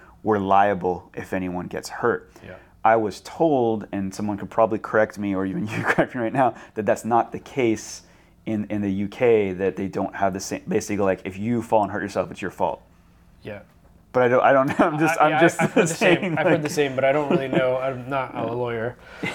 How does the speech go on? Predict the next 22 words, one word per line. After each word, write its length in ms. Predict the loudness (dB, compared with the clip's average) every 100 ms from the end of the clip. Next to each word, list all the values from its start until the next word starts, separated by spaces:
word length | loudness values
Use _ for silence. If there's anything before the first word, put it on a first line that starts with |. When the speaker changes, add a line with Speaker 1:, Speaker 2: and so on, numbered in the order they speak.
| -10 -18 -4
Speaker 2:
so. 640 | 0 2 2 2 0 -4 -8 _ -20 -18 -16 -18 -20 0
Speaker 1:
I'll 120 | 2
have 120 | 4
to 80 | 4
look 220 | 0 -2
this 160 | -4 0
up 160 | 0
for 80 | 0
next 260 | -4 -4 -4
week, 160 | -8
or 60 | -8
someone 260 | -6 -6 -6
maybe 180 | -6 -8
can 100 | -8
help 140 | -8
us 100 | -8
out 80 | -8
in 60 | -8
the 60 |
comments 500 | -6 -4 -4 -8 -10
of 200 | -12 -12 -20 -20 -20 -20
what 360 | -6 2 2 2